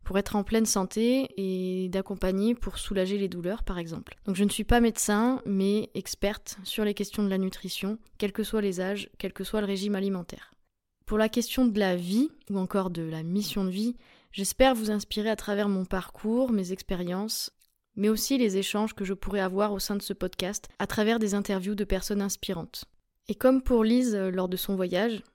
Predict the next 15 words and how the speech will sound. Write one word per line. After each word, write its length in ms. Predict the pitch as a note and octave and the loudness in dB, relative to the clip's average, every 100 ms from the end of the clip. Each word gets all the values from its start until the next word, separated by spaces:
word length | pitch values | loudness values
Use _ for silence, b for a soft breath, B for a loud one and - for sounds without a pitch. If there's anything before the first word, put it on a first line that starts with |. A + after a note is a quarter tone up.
| - - | -20 -8
j'espère 380 | F#3+ G3 - B3 | -4 -2 2 6
mettre 240 | B3 B3 | 6 4
sur 160 | - F#3+ | -2 -2
votre 260 | F#3+ - G#3 | -2 -2 -2
chemin 300 | - G#3 A3+ | 2 4 4
des 100 | G#3 | 2
personnes 400 | F3+ - A3 A3 | 0 0 0 0
qui 120 | - | -2
peut-être 420 | G3+ A3+ A#3 - | -2 0 -2 -4
vous 160 | F#3 F#3+ | -4 -2
aideront 400 | F#3 F#3+ A3 A3 | 0 0 -2 -4
à 120 | F#3+ | -4
avoir 220 | F#3 F#3+ G3 | -2 0 0
un 80 | |
déclic, 480 | F#3+ F#3 - G#3+ - | 0 -2 -4 -8 -10